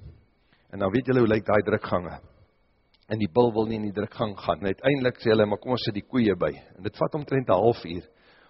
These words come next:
om die bul en die koeie weer in die kraal te kry, sodat hulle hom in die drukgang kan laai, maar hulle maak nie die hek agter toe nie. En julle weet wat gebeur.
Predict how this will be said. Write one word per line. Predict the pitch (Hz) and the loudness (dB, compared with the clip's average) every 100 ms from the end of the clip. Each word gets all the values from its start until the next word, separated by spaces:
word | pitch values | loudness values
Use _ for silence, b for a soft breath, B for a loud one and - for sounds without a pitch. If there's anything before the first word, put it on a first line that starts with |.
| b | b
om | 107 | -6
die | 104 | -2
bul | 95 127 | 4 4
en | 113 | 4
die | 107 | 0
koeie | - 120 104 | -2 0 2
weer | 104 | -2
in | 101 | -4
die | |
kraal | - 120 - | -4 -2 -2
te | 98 | -4
kry, | - 95 | -2 -2
sodat | - 104 | -2 -4
hulle | 101 | -4
hom | 101 | -2
in | 98 | -2
die | 120 | -2
drukgang | 127 - 101 92 | -4 -4 -6 -4
kan | 92 | -2
laai, | 95 101 | 2 2
maar | 98 | 4
hulle | 101 95 | 2 4
maak | 113 - | 0 0
nie | 113 | -2
die | 90 | 0
hek | 113 - | -2 -2
agter | 95 - - | -4 -4 -8
toe | 98 | -6
nie. | 87 76 - | -8 -10 -18
En | 85 | -10
julle | 107 92 80 | -4 -4 -2
weet | 80 - - | -6 -6 -14
wat | - | -12
gebeur. | - 82 76 | -10 -8 -8